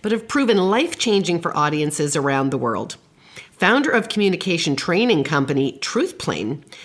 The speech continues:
Mark trains business people, leading politicians, and private individuals in his unique body language methodology, a system of nonverbal techniques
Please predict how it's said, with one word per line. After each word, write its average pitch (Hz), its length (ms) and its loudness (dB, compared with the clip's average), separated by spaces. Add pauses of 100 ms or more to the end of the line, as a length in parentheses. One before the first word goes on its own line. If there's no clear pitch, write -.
(360)
Mark 330 320 2
trains 233 320 0
business 147 480 -2
people, 294 500 -2 (340)
leading 175 360 2
politicians, 165 840 0 (260)
and 175 200 2
private 190 380 2
individuals 180 680 0
in 196 160 0
his 196 260 2
unique 214 540 0
body 208 340 2
language 190 540 0
methodology, 131 1000 -2 (300)
a 147 80 -6
system 175 380 0
of 139 180 -2
nonverbal 185 880 2
techniques 214 680 -2